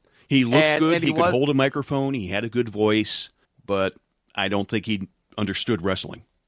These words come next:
Speaker 2: No, and, and, and to Bill Mercer and Bob Caudle and these other guys' defense, they probably didn't either, but they learned real quick and they were
Speaker 1: Right.
Speaker 2: respectful.
Speaker 1: Right.
Speaker 2: But anyways, I digress.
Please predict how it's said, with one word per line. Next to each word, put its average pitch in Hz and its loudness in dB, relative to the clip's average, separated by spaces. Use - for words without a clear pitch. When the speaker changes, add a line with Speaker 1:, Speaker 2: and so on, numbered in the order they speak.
Speaker 2:
No, 220 2
and, 208 -2
and, 269 -6
and - -10
to 180 -8
Bill 190 0
Mercer 180 0
and 147 -4
Bob 147 2
Caudle 151 0
and 123 -6
these 123 -8
other 151 -4
guys' 107 -2
defense, 110 -10
they 170 2
probably 151 0
didn't 113 -2
either, 117 -10
but 147 -2
they 160 4
learned 143 2
real 123 -6
quick 117 -4
and 147 0
they 143 2
were 131 -4
Speaker 1:
Right. 127 -2
Speaker 2:
respectful. - -6
Speaker 1:
Right. - -18
Speaker 2:
But 165 0
anyways, 120 0
I 123 2
digress. 90 -6